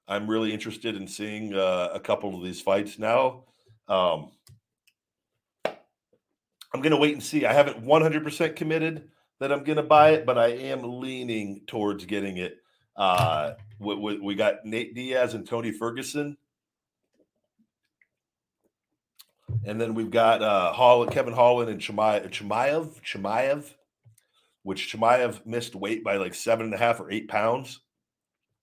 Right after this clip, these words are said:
with a smile on his face. I don't know what the deal is. I think, though, whatever it is, and it, I, I don't know how you miss weight by, by that much unless it, it was intentional. Or, and I think,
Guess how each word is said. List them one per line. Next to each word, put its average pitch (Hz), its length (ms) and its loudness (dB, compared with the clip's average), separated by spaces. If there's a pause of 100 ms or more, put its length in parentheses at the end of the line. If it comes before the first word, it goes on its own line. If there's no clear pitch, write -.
(520)
with 90 120 -10
a 82 80 -8
smile 113 380 6
on 110 160 4
his 101 140 -6
face. 123 340 -4
I 113 120 2
don't 120 140 -4
know 117 120 2
what 117 200 2
the 117 60 -8
deal 87 240 -6
is. 78 160 -10 (320)
I 131 140 6
think, 131 320 -4
though, 110 180 0
whatever 110 420 2
it 104 80 -4
is, 113 400 -2
and 92 240 -16 (680)
it, 110 280 -6 (220)
I, 110 220 2
I 131 140 6
don't 143 140 2
know 131 120 2
how 135 140 6
you 139 180 2
miss 131 280 -6
weight 131 420 -8 (200)
by, 113 240 4
by 110 220 2
that 113 240 0
much 117 200 2
unless 104 300 -2
it, 101 160 -8
it 101 60 -10
was 98 240 -8
intentional. 92 800 -8 (440)
Or, 107 480 2 (580)
and 117 120 2
I 113 60 6
think, 120 320 -6